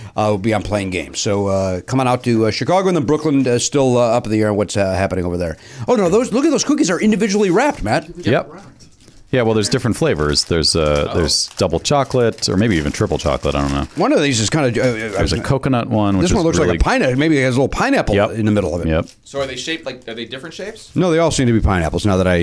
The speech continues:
Speaker 1: uh,
Speaker 2: They're all pineapple shaped, but that one has a pineapple chunk in the middle of it.
Speaker 1: Which one do you recommend I, uh, try, Matt? The pineapple chunk or the one with
Speaker 2: Do you
Speaker 1: the
Speaker 2: like coconut?
Speaker 1: I do.
Speaker 2: Uh,
Speaker 1: I love coconut.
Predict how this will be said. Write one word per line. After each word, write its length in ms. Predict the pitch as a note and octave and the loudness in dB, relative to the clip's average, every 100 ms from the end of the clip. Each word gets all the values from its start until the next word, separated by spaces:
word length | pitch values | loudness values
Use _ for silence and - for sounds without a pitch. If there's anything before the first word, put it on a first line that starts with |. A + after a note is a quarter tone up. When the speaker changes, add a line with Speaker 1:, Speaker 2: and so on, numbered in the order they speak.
| F2 | 2
Speaker 1:
uh, 20 | |
Speaker 2:
They're 160 | B2 | 2
all 80 | C#3 | 0
pineapple 400 | B2+ C3 A2+ F#2 | 0 0 0 0
shaped, 420 | - - G2 - | 0 2 0 0
but 180 | - E2 | -4 0
that 180 | F#2+ F#2+ | 0 2
one 80 | F2+ | 2
has 240 | F2+ E2 | 0 0
a 40 | E2 | -2
pineapple 540 | - F2+ D#2+ - D#2 - - | -2 0 0 -2 -4 -8 -6
chunk 300 | - F#2+ D2 | -2 0 0
in 80 | C#2+ | -2
the 60 | |
middle 240 | D2 C#2+ C#2+ | 0 -2 -4
of 80 | |
it. 100 | - - - F4+ F#3+ - - - | -6 -12 -16 -16 -16 -18 -20 -2
Speaker 1:
Which 200 | G#3+ - | 0 2
one 140 | B3 | 2
do 40 | G#3+ | 4
you 80 | F#3 | 4
recommend 320 | E3 E3 D#3+ | 2 2 2
I, 160 | C3+ | 2
uh, 140 | B2+ A#2 | 2 2
try, 280 | - D3 A2 | 2 2 2
Matt? 240 | G#2 A2 | 2 0
The 80 | G#2 | 0
pineapple 420 | B2+ D3 C#3+ C3 | 2 2 2 0
chunk 320 | - D#3+ E3 | 0 -2 0
or 40 | C#3 | 0
the 100 | A#2 | 2
one 100 | B2+ | 2
with 60 | A#2 | 2
Speaker 2:
Do 80 | |
you 60 | C#3 | 2
Speaker 1:
the 40 | |
Speaker 2:
like 160 | F3 C#3+ | 2 0
coconut? 480 | - C3+ D#3+ D#3 - - G#2+ | 0 0 0 0 -2 -6 -2
Speaker 1:
I 100 | D3 | 2
do. 300 | C#3+ G3+ C3+ - - - - - - - - - | 4 4 2 -4 -14 -16 -20 -18 -16 -16 -8 -2
Speaker 2:
Uh, 40 | |
Speaker 1:
I 440 | G#2 G2 F#2+ F#2 F#2 | 2 4 2 2 2
love 200 | D#3 - | 0 2
coconut. 440 | B2+ G#2+ F2 - | 2 2 -2 -4